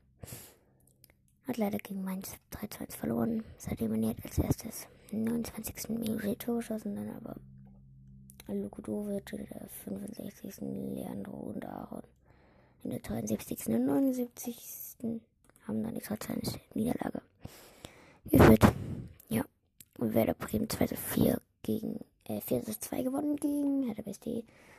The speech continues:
V F L Bochum fünf zu eins gegen Wolfsburg gewonnen. Borussia Dortmund vier zu null gegen Eintracht Frankfurt. S C Freiburg vier zu null gegen Schalke. Bayer null vier Leverkusen zwei zu null gegen R B Leipzig und Union Berlin eins zu null gegen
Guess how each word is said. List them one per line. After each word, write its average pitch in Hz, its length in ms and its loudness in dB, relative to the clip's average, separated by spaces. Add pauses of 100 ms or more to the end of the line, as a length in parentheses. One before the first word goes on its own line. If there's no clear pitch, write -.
V - 180 2
F 220 100 0
L 85 140 0
Bochum - 560 -4
fünf - 320 -8
zu - 120 -4
eins 196 220 -4
gegen 208 320 0
Wolfsburg 220 380 2
gewonnen. 240 400 4
Borussia 262 340 10
Dortmund 220 360 6
vier - 180 12
zu - 160 2
null - 80 0
gegen - 220 2
Eintracht - 260 -8 (100)
Frankfurt. - 840 -6 (1500)
S - 120 6
C - 80 2
Freiburg 214 320 4
vier 214 160 0
zu - 80 -10
null 214 100 -2
gegen 214 200 -4
Schalke. - 320 -4
Bayer - 260 0 (140)
null 208 180 -2
vier - 220 4
Leverkusen 202 460 8
zwei - 260 6
zu - 160 -2
null - 80 0
gegen - 340 -2 (140)
R - 160 2
B 107 60 4
Leipzig - 420 0
und - 220 -2
Union 240 240 2
Berlin 208 260 0 (100)
eins - 260 -4
zu - 120 -2
null 233 140 -2 (180)
gegen - 480 -4